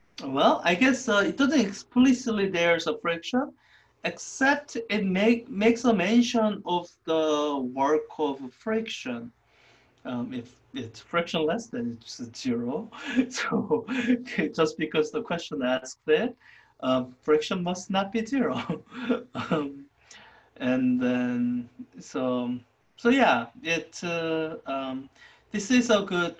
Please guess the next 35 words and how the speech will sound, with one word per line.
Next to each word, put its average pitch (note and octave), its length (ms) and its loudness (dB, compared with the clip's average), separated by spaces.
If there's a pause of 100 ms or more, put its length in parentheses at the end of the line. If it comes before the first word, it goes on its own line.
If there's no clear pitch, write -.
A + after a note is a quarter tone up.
question E3 640 -4
to C#3+ 160 -2 (140)
think C3+ 220 -6 (200)
through. A2+ 320 -12 (520)
And, C#3+ 440 0
uh, C3 460 2 (120)
the B2 120 0
question F#3 840 0
kind F#3+ 280 -2
of E3+ 140 -4
gives F3+ 320 -2
you G#3 60 -2
an G3 140 0
information E3 1000 -2
at D#3 120 0
an D#3 160 0
intermediate D3 760 -6
point. F3+ 480 -4 (640)
And E3 160 -2
I F#3 80 4
have B3 140 4
a C#4 80 2
feeling G3 420 0
that's E3 240 0
gonna D#3 280 0
be C#3+ 140 -2
an C#3 260 -2
important C#3+ 680 -2
point. A#2 400 -6
So - 160 -8
let B2+ 180 -2
me B2+ 120 -2
draw B2+ 300 -4
that A#2+ 200 -8
snapshot. - 680 -14